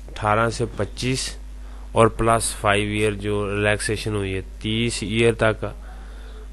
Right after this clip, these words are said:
हर आदमी जो male है वो apply कर सकता है और female जो है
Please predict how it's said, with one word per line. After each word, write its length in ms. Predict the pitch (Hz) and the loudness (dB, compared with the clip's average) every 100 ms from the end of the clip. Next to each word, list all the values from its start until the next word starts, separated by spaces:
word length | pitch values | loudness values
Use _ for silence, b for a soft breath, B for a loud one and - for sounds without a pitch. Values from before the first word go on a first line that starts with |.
| - | -6
हर 300 | 113 113 120 | 0 0 0
आदमी 680 | - 120 117 123 131 131 127 | 0 0 2 0 0 0 2
जो 280 | 123 117 - | 4 2 0
male 400 | 113 113 117 123 | -2 2 2 2
है 100 | 117 | 2
वो 220 | 110 120 | 2 2
apply 360 | 120 120 117 117 | 0 0 0 0
कर 180 | 120 110 | -2 -4
सकता 380 | - - - | -6 -8 -6
है 180 | 110 107 B B B B - | -6 -6 B B B B -6
और 160 | 110 110 | -4 -2
female 560 | - 120 127 123 117 | -2 0 2 2 2
जो 180 | 113 113 | 2 2
है 240 | 104 104 | 2 0